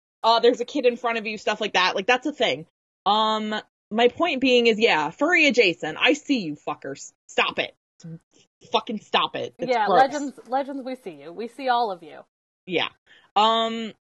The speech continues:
Speaker 2: I mean, like, someone even, someone suggested, they were like, "Maybe Mona has a crush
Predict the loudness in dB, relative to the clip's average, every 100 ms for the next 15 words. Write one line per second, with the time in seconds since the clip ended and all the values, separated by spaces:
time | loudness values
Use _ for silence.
0 | -4 -2 -2 -2 0 -2 0 -6 -6 -8
1 | -8 -10 _ -18 -14 -14 -16 _ -20 -16
2 | -14 -12 -12 -10 -8 -8 -8 -8 -10 -8
3 | -8 -6 -8 -10 -12 -12 -14 -8 -8 -8